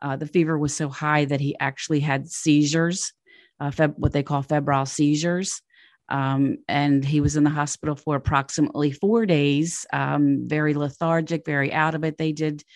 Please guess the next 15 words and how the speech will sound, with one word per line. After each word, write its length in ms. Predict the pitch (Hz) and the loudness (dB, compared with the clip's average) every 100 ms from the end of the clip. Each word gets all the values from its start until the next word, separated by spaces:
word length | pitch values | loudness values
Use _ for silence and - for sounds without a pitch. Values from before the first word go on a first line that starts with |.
| - - _ - - | -20 -20 _ -6 -2
every 320 | 175 190 190 | 0 2 0
test 360 | 170 196 160 - | -2 -2 -2 0
imaginable, 560 | 151 139 131 139 120 131 | 2 2 0 -2 -6 -2
blood 300 | 151 151 147 | 0 0 -4
cultures, 720 | - 147 147 151 143 139 143 | -4 -4 -2 -2 0 -2 -4
they 200 | 147 139 | -2 -2
did 460 | 139 143 139 139 135 | 0 0 0 0 -2
a 180 | 143 135 | -4 -4
spinal 480 | - - 165 165 160 | -4 2 6 6 4
tap, 480 | 165 165 160 160 - - - - - | 2 0 0 -2 -6 -20 -20 -20 -10
uh, 200 | 156 143 | -6 -4
because 380 | 147 143 143 147 | -4 -2 -2 -2
with, 180 | 147 - | -4 0
you 100 | 180 | 0
know, 280 | 135 139 | 0 -2